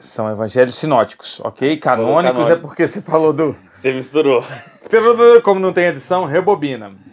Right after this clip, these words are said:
Speaker 1: É canônico, que significa que tá seguindo a ordem bíblica. Sinótico, porque tem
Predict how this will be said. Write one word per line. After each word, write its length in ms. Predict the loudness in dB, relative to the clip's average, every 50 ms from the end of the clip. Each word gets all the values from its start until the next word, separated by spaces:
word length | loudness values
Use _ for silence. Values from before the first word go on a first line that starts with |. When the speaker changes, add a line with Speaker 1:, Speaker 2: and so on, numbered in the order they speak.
| -20 -20 -16
Speaker 1:
É 100 | -16 -10
canônico, 760 | -4 -2 -2 -2 -4 -4 -6 -6 -6 -6 -8 -10 -12 -12 -12 _ _ _ _ _
que 80 | _ -20
significa 540 | -18 -16 -12 -12 -12 -12 -14 -16 -20 -20 -20
que 60 | _
tá 120 | -6 -6
seguindo 300 | -6 -6 -8 -12 -10 -6
a 40 | -4
ordem 240 | -4 -4 -4 -6 -10
bíblica. 440 | -8 -10 -10 -10 -12 -18 -20 -20 -20
Sinótico, 880 | -20 -20 -20 -14 -10 -8 -8 -6 -6 -4 -4 -4 -4 -6 -10 -16 -16
porque 340 | -14 -14 -14 -10 -6 -6 -6
tem 720 | -6 -8 _ -2 0 0 0 0 -2 -4 -4 -6 -8 -10 -14